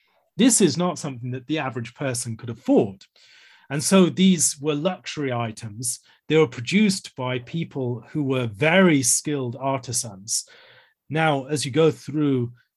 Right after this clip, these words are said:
back even further, you just don't have that many texts to work with. And you have people who are, even the texts that you have are very much ordered around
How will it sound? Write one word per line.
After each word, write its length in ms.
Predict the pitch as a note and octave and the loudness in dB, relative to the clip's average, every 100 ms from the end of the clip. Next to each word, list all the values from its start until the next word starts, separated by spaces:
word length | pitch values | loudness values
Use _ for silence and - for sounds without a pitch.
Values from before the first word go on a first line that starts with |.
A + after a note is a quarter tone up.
| _ | _
back 480 | B2+ B2 D#3 B2+ D3 | -14 -2 -2 -2 -6
even 220 | A#2 A2+ | -6 -8
further, 600 | - C#4+ C4 A#2+ A2+ A2+ _ - | 2 4 6 2 -6 -10 _ -10
you 120 | C3+ | -4
just 220 | D3+ E3+ | -2 -2
don't 200 | D#3+ D3+ | -4 -6
have 340 | - E3+ F3+ C3+ | -4 0 0 0
that 200 | D3 B2 | -4 -4
many 220 | B2 A#2 | -6 -6
texts 420 | - C3 A#2+ - | -6 -8 -8 -12
to 100 | - | -10
work 420 | A2+ D#3 G3 F#3+ - | -2 2 2 0 -18
with. 320 | G2 B2 _ _ _ _ - | -18 -20 _ _ _ _ -6
And 180 | D3+ F3+ | 0 2
you 80 | F#3+ | 2
have 260 | A#3+ C4+ | 2 0
people 360 | - E3 E3+ D#3 | -2 -6 -6 -6
who 260 | B2+ F3+ D#3+ | 2 4 4
are, 200 | D3+ B2 _ G#3+ | 2 -2 _ 2
even 240 | C#4+ C4 | 2 2
the 80 | F#3+ | -4
texts 320 | F3+ E3+ - | -6 -10 -12
that 100 | C#3+ | -10
you 100 | C#3 | -10
have 280 | A#2+ A3 D3 | -4 -2 -2
are 80 | B2+ | 2
very 280 | G3 D4 | 4 4
much 300 | F#3+ A#2 A2+ - | 2 -2 -8 0
ordered 440 | F#3+ D4 A3 B2+ | 4 4 4 2
around 640 | B2+ B2+ D3+ C#3+ C#3 C3 | -2 -2 -2 -2 -4 -8